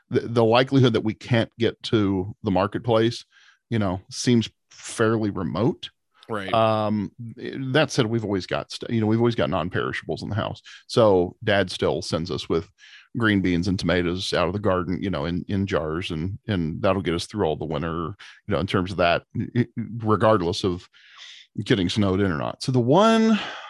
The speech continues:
Speaker 1: the one thing that if I were going to go <laughs> and stock up, you know, it's probably something stupid like ramen noodles, uh,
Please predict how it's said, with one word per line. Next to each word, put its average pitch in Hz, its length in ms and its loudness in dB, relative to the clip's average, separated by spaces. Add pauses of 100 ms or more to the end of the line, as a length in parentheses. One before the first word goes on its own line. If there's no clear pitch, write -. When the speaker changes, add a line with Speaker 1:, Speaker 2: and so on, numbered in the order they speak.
Speaker 1:
the 120 160 -2
one 175 300 -2
thing 131 440 0
that 110 120 0
if 107 100 -2
I 113 120 4
were 120 260 0
going 120 340 -2
to 123 120 -6
go 113 260 0 (120)
<laughs> - 100 -20
and 156 120 -6
stock - 540 -6
up, - 180 4 (540)
you 143 80 -4
know, 123 60 4
it's 110 80 -6
probably 147 200 2
something - 260 -4
stupid 85 380 -4
like 69 200 -4
ramen 85 380 -2
noodles, 85 520 -6 (140)
uh, 101 480 2